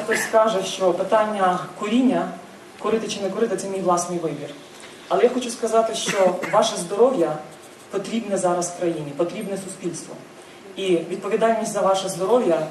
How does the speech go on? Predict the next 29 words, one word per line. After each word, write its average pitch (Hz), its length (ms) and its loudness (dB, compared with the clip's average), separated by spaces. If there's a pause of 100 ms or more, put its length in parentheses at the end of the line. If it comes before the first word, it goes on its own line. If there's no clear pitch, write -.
(140)
лягає 196 320 0
на 175 80 -2
кожного 170 360 -2
з 156 80 -8
вас. - 300 -6 (400)
І 190 80 -6
тому 247 540 2 (460)
перед 214 220 0
тим, 240 180 4
як 220 140 2
гробити 202 400 0
власне 185 320 2
здоров'я 175 400 2
надмірним 220 380 0
споживанням 196 580 -4
алкоголю, 165 460 -2 (120)
тютюну, 180 440 -6 (100)
малорухливим 226 540 2
способом 180 440 -6
життя, 233 360 -2 (400)
ви 202 100 -2
подумайте 240 380 4
про - 140 0
країну. 175 400 -4 (800)
Україна, 240 420 4
на 226 160 4
жаль, 175 260 4 (340)
в 175 220 -2
лідерах 170 420 2